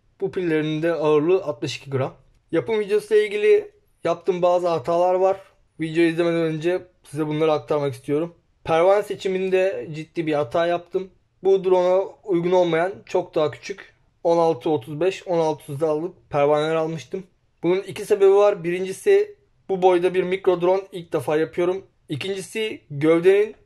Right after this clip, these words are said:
Banggood sitesindeki açıklamasında tavsiye edilen Genfan on altı otuz altı pervaneleri gördüm ve de bununla ilgili herhangi bir araştırma yapmadan oradaki bilgiye güvenerek pervane almıştım.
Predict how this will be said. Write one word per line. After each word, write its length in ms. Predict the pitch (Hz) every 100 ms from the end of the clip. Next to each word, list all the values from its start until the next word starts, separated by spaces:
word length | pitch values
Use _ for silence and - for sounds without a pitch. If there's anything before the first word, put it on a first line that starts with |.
| _ -
Banggood 340 | 156 196 196
sitesindeki 500 | 190 190 165 156 151
açıklamasında 1040 | 170 170 214 185 175 185 180 185 196 202 _
tavsiye 420 | - 180 180 - 190
edilen 360 | 185 185 190 - _
Genfan 500 | 156 180 180 175 180 - -
on 160 | 170
altı 260 | 175 165 165
otuz 200 | 151 165
altı 440 | 160 165 175 175 175 _ _ -
pervaneleri 520 | 156 156 156 147 143
gördüm 440 | 156 165 175 196 - _
ve 220 | 160 165
de 260 | 175 185 - -
bununla 360 | 160 170 175
ilgili 220 | 170 160 170
herhangi 320 | 175 165 160
bir 40 |
araştırma 480 | 165 170 170 - 180
yapmadan 400 | 175 127 147 190 - _ _
oradaki 400 | 175 180 175 165
bilgiye 280 | 165 170 175
güvenerek 500 | 170 175 175 160 -
pervane 300 | 143 139 135
almıştım. 500 | 131 131 120 202